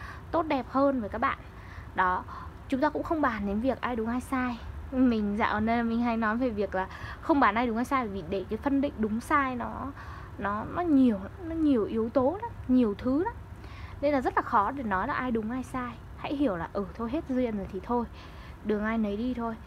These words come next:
Chúng ta hướng đến một cái cuộc sống tốt đẹp hơn. Nhờ vào cái chuyện này, các bạn sẽ có động lực để các bạn phấn đấu, để trở thành một cái phiên bản tốt hơn. Các bạn cần phải học cách để yêu thương, trân trọng bản thân của mình hơn.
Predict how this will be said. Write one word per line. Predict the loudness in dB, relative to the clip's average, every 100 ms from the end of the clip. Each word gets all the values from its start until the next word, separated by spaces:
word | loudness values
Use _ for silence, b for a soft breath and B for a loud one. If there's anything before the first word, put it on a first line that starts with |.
| B B
Chúng | -4 0
ta | 0
hướng | 0 0 0
đến | -2 -2
một |
cái | -4 -4
cuộc | -6
sống | -6 -4
tốt | -4
đẹp | -4 -6
hơn. | -4 -4 0
Nhờ | 2 2
vào | 2 -2
cái | -2 -6
chuyện | -4 -4
này, | -4 -4
các | -4
bạn | -6 -6
sẽ | -6
có | -4
động | -4 -2
lực | -2 -2 -4 B B B
để | -4
các | -2
bạn | -2
phấn | 0 2
đấu, | 2 2 0
để | -2
trở | -4 -6
thành | -6
một | -6
cái | -2
phiên | 0 0
bản | -2 -4
tốt | -6 -2
hơn. | -2 -2 -4 B B
Các | -4
bạn | -4 -2
cần | -2
phải | -2
học | -4 -4
cách | -4 -2
để | -4
yêu | -2 -2
thương, | 0 0 0
trân | -2 -4
trọng | -4 -4
bản | -6
thân | -4 -4
của | -2
mình | -2 2
hơn. | 2 4